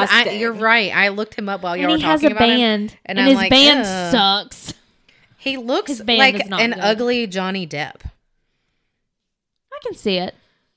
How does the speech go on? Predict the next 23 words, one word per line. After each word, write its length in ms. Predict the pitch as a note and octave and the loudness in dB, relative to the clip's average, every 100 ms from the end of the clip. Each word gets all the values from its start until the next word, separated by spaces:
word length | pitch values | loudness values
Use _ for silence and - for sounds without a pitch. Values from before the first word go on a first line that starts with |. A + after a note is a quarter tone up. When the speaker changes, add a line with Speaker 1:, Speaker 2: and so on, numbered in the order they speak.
| _ _ _ | _ _ _
Speaker 3:
Eh. 180 | B4+ A#4 - _ _ | -16 -16 -18 _ _
Speaker 2:
Or 60 | G3 | -8
Speaker 1:
He 80 | F#3 | -6
Speaker 2:
something 340 | D#4 F3+ F3+ | -6 -8 -8
like 160 | E3 D#3 | -8 -8
that. 160 | - | -2
Speaker 1:
Or 140 | D#4+ E4+ D4 | 2 4 2
a 40 | |
mix 300 | D4 D4+ D4+ | 0 -4 -8
between 480 | - C4 D4 C#4+ C4 | -12 -16 -12 -12 -10
Johnny 340 | A3 B3+ C4+ C4 | -4 -4 -4 -2
Depp 220 | A#3+ A#3 | -2 -2
and 160 | A#3+ A#3 | -4 -8
Johnny 380 | G#3+ A3+ A3+ A3+ | -2 -2 -2 -4
Knoxville 640 | G3+ A3 A3 - G#3+ G3 | -4 -4 -6 -8 -6 -4
with 180 | G3+ G#3 | -6 0
a 60 | |
Speaker 2:
Yes. 420 | D4+ G4+ G4+ F4 - | 6 8 8 6 2
Speaker 1:
fucking 220 | B3+ A3 | -2 0
mustache. 460 | A3 A#3+ - - | 0 0 -2 0
Speaker 2:
Yes. 580 | G4+ A#4 A#4 D4 A#3+ - A#3+ - - | 4 6 6 6 0 -2 -4 -6 -12
Yes. 720 | G#4 E5 F#5 F5+ D#5 A#4 - - - C5 F5+ F#5+ - - | -4 -2 0 0 0 0 -6 -10 -10 -10 -8 -6 -6 -6
<laughs> 100 | - | -4